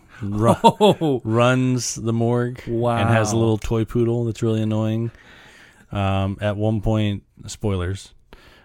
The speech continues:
Speaker 1: uh, she gets infected by the ghouls and turns into a giant Phil-, Phyllis Diller
Speaker 2: For that
Speaker 1: puppet.
Speaker 2: spoilers, I need to give you that.
Speaker 1: Thanks, appreciate that.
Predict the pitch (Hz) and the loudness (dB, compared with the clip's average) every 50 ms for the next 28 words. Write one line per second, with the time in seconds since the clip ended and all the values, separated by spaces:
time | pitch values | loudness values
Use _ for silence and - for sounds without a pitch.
0 | _ _ - 104 98 98 98 95 95 98 95 - - 117 107 110 104 - - - | _ _ -6 -4 -2 -2 0 0 -2 -2 -4 -2 -2 0 0 0 -2 -2 -6 -6
1 | 110 107 98 - - 104 98 - 113 101 107 104 98 107 98 107 110 107 104 107 | -4 -6 -4 -2 -2 -4 -2 -4 -4 -2 -2 -2 -2 -2 -2 -2 0 0 0 0
2 | 107 104 101 101 101 - - 117 110 101 - 113 107 - - 113 104 101 98 98 | -2 -2 -2 -4 -4 -2 -2 -2 -2 0 -2 -2 -4 -2 0 0 0 0 -2 -2
3 | 92 95 98 107 104 101 101 98 101 101 98 - - 117 107 104 110 - - - | -4 -6 -4 -2 -2 0 0 -2 -2 -4 -6 -6 -4 -2 0 0 -2 -2 -4 -4
4 | - 113 107 101 - - 117 104 107 107 104 147 123 110 - 127 120 117 - 139 | -2 0 0 0 -2 -2 -2 0 0 0 2 2 2 2 4 2 0 0 0 0
5 | 135 131 127 123 123 120 117 113 113 110 110 110 113 110 110 104 107 107 101 104 | 0 0 0 0 -2 -2 -2 -4 -4 -4 -4 -4 -6 -8 -8 -6 -6 -6 -6 -6
6 | 107 101 101 104 101 107 101 95 87 - - - - 95 92 - - - - - | -6 -6 -6 -6 -4 -2 -2 -2 -4 -6 -12 -14 -12 -12 -12 -12 -14 -18 -18 -16
7 | - - - - | -16 -14 -14 -16